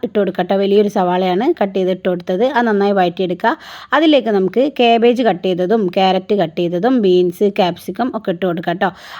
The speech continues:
അപ്പോൾ നിങ്ങൾക്ക് ആവശ്യമുള്ള വെജിറ്റബിൾസ് ഒക്കെ ഇട്ട് കൊടുക്കുക. അപ്പോൾ റൈസ് എടുക്കുന്ന രീതിയിൽ നോക്കിയിട്ട് വെജിറ്റബിൾസ് എടുത്താൽ മതി. അതുകൊണ്ടാണ് ഞാൻ വെജിറ്റബിൾസിൻ്റെ, ഏഹ്, അളവൊന്നും പറയാത്തത് കേട്ടോ. എന്നിട്ട് നന്നായിട്ടൊന്ന് വഴറ്റിയെടുക്കുന്ന സമയത്ത് നമുക്കിതിലേക്ക് ആവശ്യത്തിനുള്ള ഉപ്പ് ചേർത്ത് കൊടുക്കാം കേട്ടോ. ഇത് കുട്ടികൾ,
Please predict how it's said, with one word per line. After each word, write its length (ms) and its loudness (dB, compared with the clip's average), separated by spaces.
അപ്പോൾ 180 0
നിങ്ങൾക്ക് 420 0
ആവശ്യമുള്ള 400 0
വെജിറ്റബിൾസ് 460 -2
ഒക്കെ 160 -8
ഇട്ട് 100 -8
കൊടുക്കുക. 400 -2
അപ്പോൾ 200 -2
റൈസ് 340 0
എടുക്കുന്ന 420 -2
രീതിയിൽ 440 0
നോക്കിയിട്ട് 400 -2
വെജിറ്റബിൾസ് 480 0
എടുത്താൽ 260 -4
മതി. 240 -2
അതുകൊണ്ടാണ് 440 2
ഞാൻ 140 0
വെജിറ്റബിൾസിൻ്റെ, 760 0
ഏഹ്, 280 2
അളവൊന്നും 420 0
പറയാത്തത് 340 -2
കേട്ടോ. 220 -2
എന്നിട്ട് 280 4
നന്നായിട്ടൊന്ന് 600 2
വഴറ്റിയെടുക്കുന്ന 680 0
സമയത്ത് 380 -2
നമുക്കിതിലേക്ക് 600 -2
ആവശ്യത്തിനുള്ള 600 0
ഉപ്പ് 240 -4
ചേർത്ത് 300 -2
കൊടുക്കാം 220 -8
കേട്ടോ. 200 -4
ഇത് 180 2
കുട്ടികൾ, 340 2